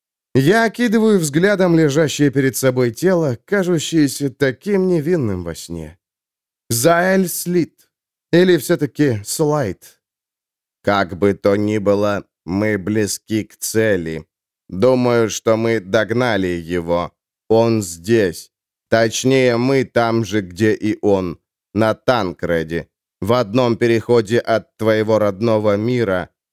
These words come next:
Юстиса Майорис. Проблема в том, что Ордосы требуют моего возвращения. Я покинул Юстис Майорис в спешке. Теперь они хотят получить от меня ответы и объяснения.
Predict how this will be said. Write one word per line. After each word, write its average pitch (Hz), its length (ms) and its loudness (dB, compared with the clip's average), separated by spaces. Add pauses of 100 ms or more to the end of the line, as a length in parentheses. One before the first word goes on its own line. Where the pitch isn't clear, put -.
(120)
Юстиса 107 1040 -2
Майорис. 104 880 -2 (580)
Проблема 120 560 2
в 107 60 -4
том, 120 320 0
что - 300 0
Ордосы 117 600 0
требуют 110 640 0
моего 113 460 0
возвращения. 104 1080 -2 (440)
Я 123 280 0
покинул 113 680 0
Юстис 107 580 -2
Майорис 101 720 -2 (120)
в - 40 -20
спешке. - 800 -4 (380)
Теперь 123 420 0
они 120 300 2
хотят 117 500 -2
получить 110 520 -2
от 104 180 0
меня 110 360 -2
ответы 107 460 -2
и 110 180 -4
объяснения. 101 1120 -4